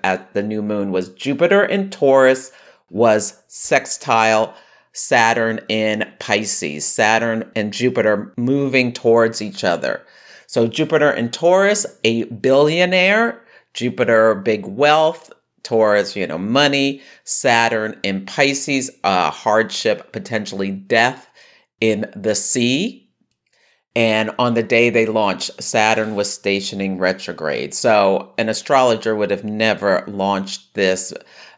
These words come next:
vessel that is so important with a new moon in Gemini squaring Neptune, the planet of leaks and loss and disillusion. So it's a very sad story,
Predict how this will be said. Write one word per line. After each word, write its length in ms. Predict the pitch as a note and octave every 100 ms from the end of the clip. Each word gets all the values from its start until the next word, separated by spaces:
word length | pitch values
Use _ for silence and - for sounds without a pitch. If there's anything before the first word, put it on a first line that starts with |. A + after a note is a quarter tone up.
| -
vessel 640 | A2+ C#3 C#3 - C#3 B2+
that 180 | G#2+ G2
is 160 | F2+
so 540 | - - C3 B2+ A#2+ C#2+
important 920 | - G2 G2 G#2+ A#2+ A#2 - F#2 - -
with 240 | - G#2+ G#2+
a 60 |
new 200 | G#2 A2+
moon 280 | A2+ A2 A2
in 180 | G#2+ G#2
Gemini 640 | G2 G#2 G#2 G2+ G2 F#2+
squaring 1040 | F#2 - - - G#2 G#2 G2+ G2 F#2 G2+ G2+
Neptune, 580 | G2+ - - G2+ G2
the 80 | F#2
planet 560 | F2 G#2 F#2 F#2 F2+ -
of 200 | F#2+ F2
leaks 560 | F2+ G#2+ A2+ - - - -
and 180 | F#2+
loss 680 | F#2+ G2 G2+ F#2 E2 - - - - - - -
and 520 | F#2 E2+ D#2+ E2 F2 - - -
disillusion. 920 | G#2+ G2 G3+ F#2 - G3 G3 - -
So 260 | - G3+
it's 120 | G#3 C4+
a 40 |
very 320 | B3+ C4+ A#3
sad 380 | G3+ - A#2+ A2+
story, 640 | - - A2+ A#2+ D#3 B3